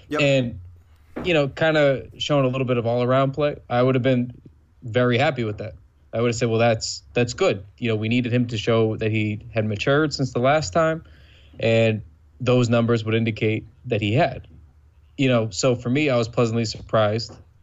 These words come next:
Speaker 2: and disappointed by his shooting numbers. But so i-, it's mostly for me, like, the cogs that I needed to see be somewhat good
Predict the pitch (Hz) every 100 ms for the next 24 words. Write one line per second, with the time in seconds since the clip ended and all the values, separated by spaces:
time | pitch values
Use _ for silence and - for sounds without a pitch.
0 | - 117 110 107 131 127 113 135 120 120
1 | 110 - 104 104 101 101 110 - - 110
2 | - - - _ _ - 170 - - _
3 | _ _ _ - 175 151 175 151 - 185
4 | 269 262 233 - 139 151 170 123 117 110
5 | - - 120 - 131 147 160 160 - -
6 | - 131 131 139 143 135 131 - 139 143
7 | 139 113 123 120 113 - 120 127 139 127
8 | 147 165 170